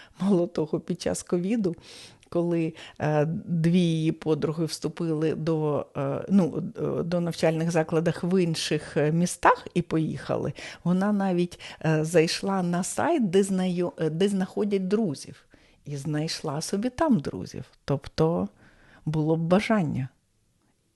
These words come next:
і вміння, звісно. Чути інших і бути уважним до іншого. Чи потрібно вчити, як дружити? Ну, звісно, але це дуже прості речі, які нам всім зрозуміли, які я,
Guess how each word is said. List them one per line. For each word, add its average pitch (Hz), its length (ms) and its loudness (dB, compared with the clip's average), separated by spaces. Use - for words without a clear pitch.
і 202 120 2
вміння, 143 540 0
звісно. - 560 -10
Чути - 380 -4
інших - 640 -2
і 147 100 -4
бути 147 600 -6
уважним 143 640 -6
до - 140 -12
іншого. - 420 -12
Чи 180 300 0
потрібно 208 720 0
вчити, - 720 0
як - 420 -4
дружити? - 580 -8
Ну, 294 120 6
звісно, 392 440 4
але 196 180 2
це 262 140 -4
дуже 294 280 -2
прості - 400 -4
речі, 214 340 0
які 156 260 -2
нам 175 220 2
всім 175 400 0
зрозуміли, 156 800 0
які 160 420 -4
я, 156 160 6